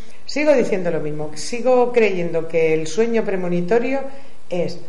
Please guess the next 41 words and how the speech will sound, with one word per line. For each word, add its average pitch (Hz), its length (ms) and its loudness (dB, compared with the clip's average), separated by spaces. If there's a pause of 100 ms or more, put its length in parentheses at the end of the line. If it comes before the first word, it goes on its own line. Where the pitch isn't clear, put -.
(220)
cuando 185 280 0
tú 269 120 -2
no 320 180 2
crees 196 360 0
en 165 160 -2
ti 190 120 -2
mismo, 196 600 -2
que - 60 -6
es - 220 -6
por 123 120 -6
lo 131 100 -4
que - 80 -6
hemos 156 200 -4
hablado 160 320 2
en 180 100 2
otros 175 260 2
programas 175 480 2
respecto 190 400 0
a 139 40 -2
otras - 300 -4
cosas. 190 540 0 (680)
Tú 247 120 0
no 311 100 2
eres 311 160 2
capaz 180 300 4
de 175 160 2
construirte 175 1000 0
algo 247 380 6
positivo 185 480 0
para 160 260 2
ti 220 200 -2
si 185 220 -4
tú 240 140 0
no 240 280 0
crees 208 400 2
en 175 260 0
que 170 160 0
tú 233 220 -2
tienes 247 340 0
esa 214 260 -2
capacidad. - 580 -4